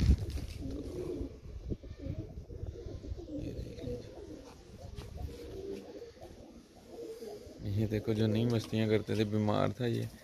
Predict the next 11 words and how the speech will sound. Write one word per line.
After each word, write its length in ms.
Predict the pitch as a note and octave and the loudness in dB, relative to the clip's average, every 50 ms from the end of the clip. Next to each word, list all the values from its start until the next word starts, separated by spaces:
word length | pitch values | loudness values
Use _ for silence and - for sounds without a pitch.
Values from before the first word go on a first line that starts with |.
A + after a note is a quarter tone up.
| - - | -18 -18
अब 120 | - - G2 | -10 -4 0
माशाल्लाह 420 | G2+ G#2 G#2 G2 G#2+ G#2+ G#2 G#2+ G#2+ | 2 2 4 4 4 6 6 6 6
से 120 | G#2+ A2 | 6 6
देखें 220 | G#2 G#2+ G#2 G#2+ G#2 | 4 4 4 2 0
ठीक 220 | G#2+ G#2 G#2 - | 0 -2 -2 2
हो 140 | A2+ A#2 A#2 | 4 4 4
गया 180 | G#2 G#2 G#2+ A2 | 4 4 2 2
है। 120 | A#2 A#2+ - - - - - - _ - - - - - _ _ _ _ - - - - - - | 0 -2 -6 -12 -20 -20 -20 -20 _ -20 -20 -20 -20 -20 _ _ _ _ -8 -6 -4 -4 -2 -2
तो 80 | - - - - - - - - - - - | 0 0 0 0 0 -2 -4 -8 -12 -10 -4
कितना 280 | - G#2+ - A2 A2 G#2+ | -4 -2 0 2 2 4
प्यारा 240 | G#2+ A2 A2 A2+ | 6 4 4 4